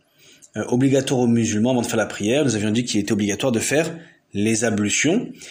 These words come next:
et nous avions donné les, euh, six piliers des ablutions.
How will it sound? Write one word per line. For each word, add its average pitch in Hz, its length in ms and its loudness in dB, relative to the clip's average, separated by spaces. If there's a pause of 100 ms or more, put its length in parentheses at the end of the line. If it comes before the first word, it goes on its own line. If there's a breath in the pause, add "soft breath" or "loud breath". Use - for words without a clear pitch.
(280 loud breath)
et 151 80 2
nous 147 180 4
avions 147 220 4
donné 175 380 6
les, 170 500 4 (480 soft breath)
euh, 104 200 0
six 226 380 2
piliers 135 640 0 (560)
des 113 240 0
ablutions. 92 400 -4